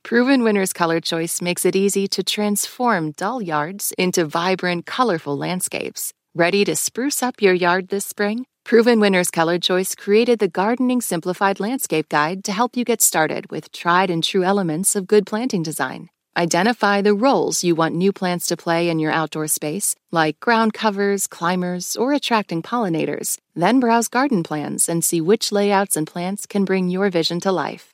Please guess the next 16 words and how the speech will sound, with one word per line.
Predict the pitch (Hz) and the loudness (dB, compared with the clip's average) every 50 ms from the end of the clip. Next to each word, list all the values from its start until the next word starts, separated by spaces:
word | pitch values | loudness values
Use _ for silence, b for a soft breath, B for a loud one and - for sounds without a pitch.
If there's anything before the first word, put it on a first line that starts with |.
| _ _ - | _ _ -8
Proven | - - 247 262 269 285 269 254 | 0 2 2 4 4 2 2 2
Winners | 247 233 220 220 220 - | 2 2 4 2 2 0
Colored | - - 180 175 170 170 | 0 0 0 2 2 0
Choice | 160 - 151 147 147 - | -2 -2 -4 -2 -2 -2
shrubs | - - 151 151 156 135 - - | -2 -2 -2 -2 -4 -4 -4 -6
are | - 160 165 | -4 -2 -2
available | 160 151 165 170 175 175 175 175 170 175 175 175 | -2 -2 0 -2 0 0 0 -2 -2 -2 -4 -4
in | 165 160 165 | -4 -4 -4
the | 156 147 | -4 -4
distinctive | 156 151 - - - 220 233 233 220 233 220 196 190 | -2 -2 -2 -2 -2 -2 -2 -2 0 -2 -2 -2 -4
white | 180 185 214 240 _ | -4 -4 -4 -4 _
containers | - 269 254 - - 277 269 208 - - - - - 143 | -4 -4 -4 -2 -2 -2 -2 -2 -2 -4 -8 -8 -6 -6
at | 147 147 | -4 0
garden | - 170 190 196 170 165 | 2 2 2 2 2 0
centers | 160 - 156 160 - 202 208 190 - | -2 -2 -4 -4 -2 -2 -2 0 0
nationwide. | 151 160 190 - 151 156 147 160 165 147 139 - - | -2 -2 -2 -2 -2 -2 0 0 0 0 -2 -6 -12